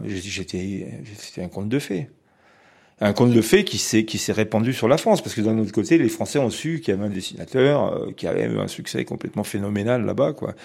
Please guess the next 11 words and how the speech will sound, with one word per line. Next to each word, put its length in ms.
avec 220
des 120
télés, 600
euh, 100
on 60
rencontrait 420
le 60
ministre 280
de 60
la 60
Culture, 800